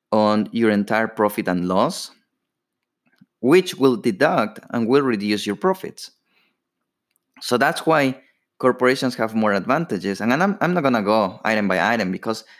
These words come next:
there are so many items. I will say that basically think about it. Hey, whatever thing I'm buying, I'm paying or anything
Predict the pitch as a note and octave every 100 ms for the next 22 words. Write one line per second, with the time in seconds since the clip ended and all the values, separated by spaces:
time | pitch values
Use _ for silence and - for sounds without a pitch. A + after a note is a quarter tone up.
0 | _ - C#3+ - - C#3+ C3+ A2 F#2+ D2
1 | F2+ - B2 C#3 C3+ B2 A#2 A2 - _
2 | _ _ - D3+ F#3 E3 C3+ C#3 B2+ A2+
3 | G#2+ G2+ G#2 - C#3+ A2+ A2 _ _ _
4 | _ _ _ _ _ _ _ _ A#2 B2
5 | D3+ E3+ E3 C#3+ C3 A2 G#2+ G2+ G#2+ A2
6 | G2 F#2+ G#2+ G#2+ G#2 F#2 - B2 D3+ -
7 | F#2+ F#2+